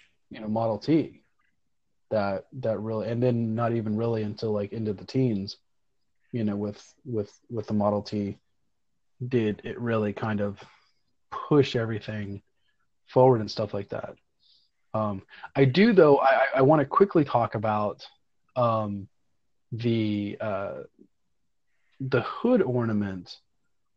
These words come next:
for Rolls Royce, which is known as the Spirit of Ecstasy. Um, and, and,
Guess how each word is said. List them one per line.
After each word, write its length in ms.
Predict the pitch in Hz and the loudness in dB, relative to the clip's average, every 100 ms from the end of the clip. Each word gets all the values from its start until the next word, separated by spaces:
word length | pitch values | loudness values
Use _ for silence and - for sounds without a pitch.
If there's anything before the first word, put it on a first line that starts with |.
| _ - - | _ -6 4
for 720 | 127 117 107 104 101 101 - _ _ 123 | 4 6 4 4 2 -2 -12 _ _ 0
Rolls 280 | 107 104 | 2 2
Royce, 580 | 101 98 85 - - - - _ _ _ _ _ _ _ _ - | -2 -6 -6 -12 -14 -16 -18 _ _ _ _ _ _ _ _ -8
which 180 | 120 107 | -6 -4
is 160 | 110 | -4
known 220 | 117 113 110 | -2 -2 -2
as 120 | 101 | -4
the 80 | 110 | -8
Spirit 360 | - 135 120 | 4 6 6
of 100 | 101 | 4
Ecstasy. 640 | 110 107 - 101 - - - _ _ _ _ _ _ _ _ _ _ _ _ - | 0 0 -6 -16 -16 -18 -20 _ _ _ _ _ _ _ _ _ _ _ _ -4
Um, 480 | 113 104 101 92 - _ _ _ _ _ - | 0 0 -2 -8 -14 _ _ _ _ _ -8
and, 760 | 127 117 107 101 98 98 95 - _ _ _ _ _ _ _ _ _ _ _ _ _ _ _ _ _ _ _ - | -2 0 0 -2 -4 -8 -10 -14 _ _ _ _ _ _ _ _ _ _ _ _ _ _ _ _ _ _ _ -6
and, 400 | 120 107 104 | -4 -4 -6